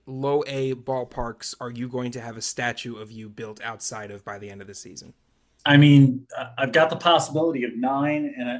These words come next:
Speaker 2: and I like in your introduction there, Lucas, you pointing out just the lack of humility on your end and the just ample amounts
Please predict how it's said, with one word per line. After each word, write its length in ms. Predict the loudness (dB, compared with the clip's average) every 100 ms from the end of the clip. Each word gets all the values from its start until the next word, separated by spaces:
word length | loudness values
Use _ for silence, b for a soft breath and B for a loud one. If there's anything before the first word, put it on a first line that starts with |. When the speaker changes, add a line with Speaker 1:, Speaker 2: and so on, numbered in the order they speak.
| -6
Speaker 2:
and 80 | -2
I 60 |
like 420 | -2 0 0 0 -4
in 60 |
your 180 | -6 -8
introduction 500 | -14 -2 0 0 -6
there, 120 | -6
Lucas, 440 | -6 -6 -8 -12 -10
you 140 | -10 -10 -2
pointing 320 | 0 2 2
out 240 | 2 -2
just 320 | -8 -10 -10 _ _ -8
the 300 | -6 -6 -10
lack 340 | -4 -2 -2
of 100 | -6
humility 480 | -8 -8 -6 -8 -10
on 140 | -14 -14
your 220 | -14 -12
end 240 | -14 -18 _ _
and 200 | -14 -12
the 460 | -14 -14 -14 -14 -18
just 360 | -14 -12 -12 -14 _ -10
ample 340 | -10 -8 -10
amounts 800 | -10 -12 -14 -14 -16 -16 -18